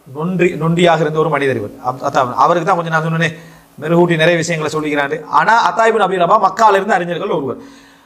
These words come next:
மக்கா இருந்த அறிஞர் மாத்திரமல்ல, மக்காவுல மனாசிக், ஹஜ்ஜி சம்பந்தமா, உம்ரா சம்பந்தமான மிகவும் அறிஞ்ச ஒருத்தர் அத்தா இப்னு அபி ரபாஹ். அவர் வந்த உடனே அட்வைஸ் பண்றாரு.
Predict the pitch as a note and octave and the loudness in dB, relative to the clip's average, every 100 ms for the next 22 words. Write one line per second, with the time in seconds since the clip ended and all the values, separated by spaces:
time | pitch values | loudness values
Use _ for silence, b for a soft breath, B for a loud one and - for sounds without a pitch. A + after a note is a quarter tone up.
0 | B D#3+ E3 A3+ A3+ G#3+ F3+ G#3 A3+ F#3+ | B -4 2 4 4 2 2 2 2 2
1 | F#3+ F3+ E3 F#3 A#3+ F#3 - - A#3 A3+ | 0 -4 -4 -2 0 0 -2 -2 2 4
2 | G#3 G#3 B3 C4+ E3+ F3+ A#3+ B3+ A#3 E3+ | 2 2 -2 -2 -2 0 2 2 0 -10
3 | - - _ _ _ _ _ _ _ - | -14 -20 _ _ _ _ _ _ _ -4
4 | F#3+ F3 E3 C4 B3 A3+ G#3 A3+ A3+ G3+ | -4 -2 0 2 4 2 2 2 2 0
5 | A3 A3+ G#3+ G3 F#3+ F#3 G3 F#3+ D#3 E3 | 0 0 0 -6 -6 0 0 0 -6 -6
6 | G3 - A3+ A#3+ D#4+ E4 G3 G3 F#3 E3+ | -4 0 0 2 0 0 0 -2 -4 -2
7 | C4 D#4 - D3+ F#3 E3+ A3 A#3 B B | -2 -2 -2 2 0 0 -6 -10 B B
8 | B - E3+ D3+ A#2 G2 - - F3 G#3 | B -6 -2 0 -2 -4 -10 -2 0 2
9 | F#3+ A3 A3+ F#3 F#3+ A3 F3+ G3 E3+ D#3 | 2 2 2 2 0 -2 2 0 0 -2
10 | C3 | -2